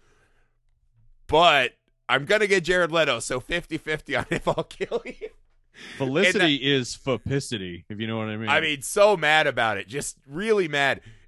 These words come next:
Speaker 1: And then when Jared Leto at the end is like, "Brilliant, and I'm gonna need the details," I was like,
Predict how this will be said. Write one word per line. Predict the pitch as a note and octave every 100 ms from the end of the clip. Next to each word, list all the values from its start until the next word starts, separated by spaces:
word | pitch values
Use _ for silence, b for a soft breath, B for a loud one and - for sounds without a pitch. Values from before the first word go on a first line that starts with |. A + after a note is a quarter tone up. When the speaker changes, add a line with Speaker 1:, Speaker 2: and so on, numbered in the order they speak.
| -
Speaker 1:
And | E3+ F#3
then | G#3+ A3 G#3 G3+ - - - - - -
when | F3+ E3+
Jared | E3+ A3 G#3+
Leto | F3 E3+ F3+
at | F3
the | C#3 C#3
end | D#3+
is | C#3
like, | A2+ F#2+ -
"Brilliant, | G2 G#2 G2+ F2 D2 -
and | G2
I'm | A2
gonna | A2+ B2 A#2+
need | A#2+ G#2
the | G#2
details," | F#2 A2 G#2+ B2+ B2+ D3 C#3+ - _ _ _ _ -
I | D#3+
was | F3
like, | G3 F3